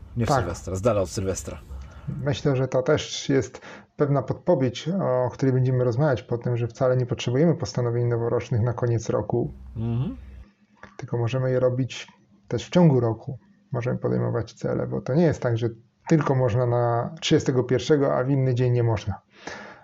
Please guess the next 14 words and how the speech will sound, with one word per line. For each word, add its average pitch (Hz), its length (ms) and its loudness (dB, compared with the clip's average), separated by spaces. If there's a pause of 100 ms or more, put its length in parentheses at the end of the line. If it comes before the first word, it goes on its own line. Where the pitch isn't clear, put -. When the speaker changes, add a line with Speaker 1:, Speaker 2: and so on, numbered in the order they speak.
(140)
Speaker 2:
Ale 196 200 4
wróćmy 185 300 4
do 147 80 4
naszego 143 380 2
to- 143 220 0 (260)
Speaker 1:
Jasne. 95 300 -10 (220)
To 131 120 2
drugie 165 220 4
postanowienie 143 460 -2
pe-, 127 160 -2
najpopularniejsze 131 880 2
będzie 131 460 0 (360)
pewnie 123 540 0 (320)
siłownia. 98 540 0